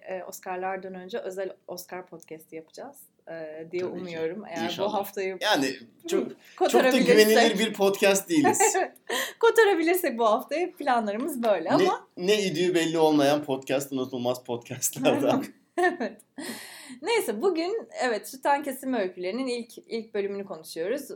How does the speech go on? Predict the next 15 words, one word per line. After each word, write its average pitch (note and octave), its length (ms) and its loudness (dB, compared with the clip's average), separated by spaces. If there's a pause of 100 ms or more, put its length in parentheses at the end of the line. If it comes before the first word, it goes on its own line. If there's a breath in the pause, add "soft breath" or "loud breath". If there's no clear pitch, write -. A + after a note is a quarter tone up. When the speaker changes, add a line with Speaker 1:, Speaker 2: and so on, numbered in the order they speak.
Speaker 1:
Ee, F#3 200 -8
içinde G3 440 -12
Beni F#3 220 -8
Adınla E3+ 420 -12
Çağır, D3 360 -12 (560)
e, D#3+ 380 -12
çevirisiyle E3+ 640 -12
beni E3+ 200 -14
biraz D#3 220 -14
üzen D#3 380 -14
Call F3+ 120 -10
Me E3+ 160 -18
By D#3 180 -16
Your - 140 -20
Name. C4 260 -16